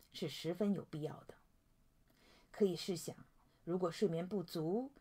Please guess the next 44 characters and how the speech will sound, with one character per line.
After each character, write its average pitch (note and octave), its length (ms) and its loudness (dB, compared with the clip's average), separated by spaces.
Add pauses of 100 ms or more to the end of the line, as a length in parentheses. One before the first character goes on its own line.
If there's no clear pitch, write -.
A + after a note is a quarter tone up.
(200)
人 G#3+ 160 6
际 A#3+ 140 2
关 D4 280 4
系 C#4 80 2
等 - 180 -6
方 A3 220 0
面 G3 220 2
的 - 100 -12
烦 F#3 440 0
恼 - 200 -4 (520)
充 E4+ 240 2
斥 - 160 -2
了 - 60 -2
大 E3+ 280 -10
脑， - 160 -20 (880)
大 F#3+ 160 0
脑 C#3+ 120 -6
的 D3 80 -6
活 D3+ 240 -2
力 F#3 280 0 (280)
自 E4 220 2
然 - 260 -2 (180)
会 G3 140 0
降 F3 360 -2
低。 F3+ 240 -6 (1080)
所 F3 260 0
以 D3+ 360 -4 (220)
给 C#3 160 -10
生 A#3 280 4
活 E3 400 -2 (260)
多 E4+ 180 6
一 C4 120 4
点 D3 220 -8 (200)
充 F4+ 260 -4
裕 G3 80 -2
感， - 160 -12 (1000)
多 F4 180 10
一 C4 100 6
些 C4+ 300 -2
休 F4 320 2
息 - 100 -6
的 - 100 -14
时 D#3+ 260 -6
间 B3+ 360 4